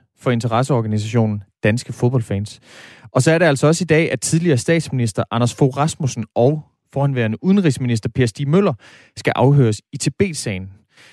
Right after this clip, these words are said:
Tibet-kommissionen, den undersøgte ellers i, i første omgang, øh, myndighedernes håndtering af officielle kinesiske besøg i perioden to tusind og tolv til fjorten. Og i atten, der, to tusind og atten, der blev den så nedsat på ny, og så skulle den undersøge forhold, der lå endnu længere tilbage i tiden.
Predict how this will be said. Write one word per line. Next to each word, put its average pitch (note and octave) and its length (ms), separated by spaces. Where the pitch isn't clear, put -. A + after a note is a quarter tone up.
Tibet-kommissionen, C#3 680
den C#3+ 140
undersøgte C#3 440
ellers C#3 200
i, B2+ 160
i B2+ 100
første C#3+ 340
omgang, A#2+ 440
øh, G#2 200
myndighedernes A#2+ 520
håndtering C3 460
af G#2 120
officielle C3 540
kinesiske C3 640
besøg D3+ 400
i A#2+ 60
perioden A2+ 540
to - 240
tusind B2 300
og G2 80
tolv C3+ 260
til - 140
fjorten. C3 440
Og C3 100
i - 100
atten, D3 340
der, D3 60
to E3 120
tusind D3 200
og - 100
atten, F3 200
der D3+ 100
blev D#3 240
den C3+ 80
så D3 120
nedsat D3+ 380
på - 120
ny, E3 260
og A#2+ 80
så C#3+ 100
skulle C#3+ 180
den B2 140
undersøge C3+ 340
forhold, B2+ 480
der A2+ 60
lå A#2+ 220
endnu G3+ 180
længere B2 360
tilbage A2 340
i A#2 40
tiden. G#2 360